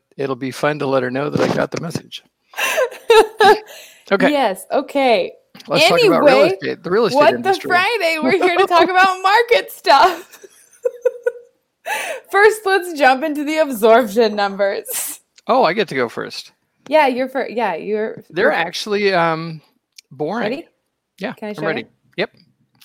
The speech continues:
Speaker 2: We're still on your
Speaker 1: Share
Speaker 2: screen.
Speaker 1: away. So
Speaker 2: Can you
Speaker 1: it
Speaker 2: make just yours big? Just that one window. Just the one window.
Speaker 1: I wish I could. I'm just not that smart, so let's not
Speaker 2: You've
Speaker 1: waste a lot
Speaker 2: done
Speaker 1: of
Speaker 2: it
Speaker 1: time
Speaker 2: before.
Speaker 1: on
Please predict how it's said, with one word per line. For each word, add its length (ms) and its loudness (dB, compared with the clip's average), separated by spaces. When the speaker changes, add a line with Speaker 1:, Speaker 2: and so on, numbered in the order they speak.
Speaker 2:
We're 160 -10
still 220 -18
on 180 -16
your 80 -16
Speaker 1:
Share 240 0
Speaker 2:
screen. 80 0
Speaker 1:
away. 180 0
So 340 0
Speaker 2:
Can 140 2
you 80 0
Speaker 1:
it 40 0
Speaker 2:
make 260 -4
just 340 -6
yours 580 -8
big? 340 -12
Just 320 -2
that 200 -4
one 320 -6
window. 520 -8
Just 260 -6
the 80 -6
one 240 -8
window. 320 -4
Speaker 1:
I 60 -2
wish 200 -6
I 140 -8
could. 400 -10
I'm 140 -10
just 180 -12
not 140 -10
that 160 -8
smart, 440 -12
so 240 -10
let's 220 -10
not 80 -10
Speaker 2:
You've 200 0
Speaker 1:
waste 120 -12
a 20 -8
lot 60 -2
Speaker 2:
done 60 -6
Speaker 1:
of 60 -6
Speaker 2:
it 40 -8
Speaker 1:
time 200 0
Speaker 2:
before. 180 -2
Speaker 1:
on 180 -14